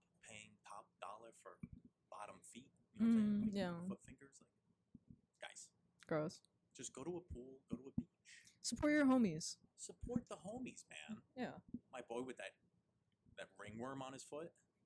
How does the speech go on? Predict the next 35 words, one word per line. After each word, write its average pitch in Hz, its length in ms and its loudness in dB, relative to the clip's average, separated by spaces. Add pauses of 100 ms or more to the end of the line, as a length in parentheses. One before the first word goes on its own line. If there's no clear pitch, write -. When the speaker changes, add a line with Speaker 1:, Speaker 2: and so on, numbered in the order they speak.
(640)
Speaker 1:
support 185 480 -8
it. - 120 -20 (2000)
My 117 80 -6
boy 113 160 -6
with 127 140 -4
a 110 100 -8
missing 107 320 -10
toe, - 300 -8 (160)
support 262 420 -6
it. - 80 -16 (460)
Speaker 2:
I'm 277 100 10
pretty 381 180 12
sure 277 220 12
if 262 140 10
a 233 40 10
dude 214 240 4
started 208 280 6
an 202 80 8
OnlyFans 196 540 6
and 185 100 4
was 190 180 4
like, 185 160 6
"This 190 140 2
is, 196 120 4
like, 202 140 8
my 190 140 10
weight 185 240 8
loss 180 240 6
journey," 180 380 2
everyone 175 360 4
would 170 140 2
fucking 175 280 2
be 170 240 2
with 160 240 2
it. 143 200 -2